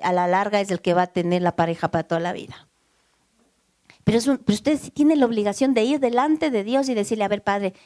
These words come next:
este es el hombre, esta es la mujer que tú quieres para mí". Y si el padre le dice, "No", ¿qué pecado hay en que usted se case?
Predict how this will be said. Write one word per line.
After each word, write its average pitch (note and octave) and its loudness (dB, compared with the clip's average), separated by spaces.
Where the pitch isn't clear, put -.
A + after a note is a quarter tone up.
este G#3 -4
es F4 2
el D#4 4
hombre, C#4+ 2
esta C#4 0
es E4 -2
la D#4+ 2
mujer B3 -2
que A#3 -6
tú - -14
quieres A#3 -2
para F#3+ -4
mí". G3 2
Y G#4+ 0
si G#4 -2
el F#4 -2
padre E4+ 2
le C4 0
dice, A3+ -2
"No", E3 -4
¿qué E4+ 0
pecado E4 -2
hay D4 0
en C#4 -4
que - -14
usted - -12
se C#4 -10
case? - -6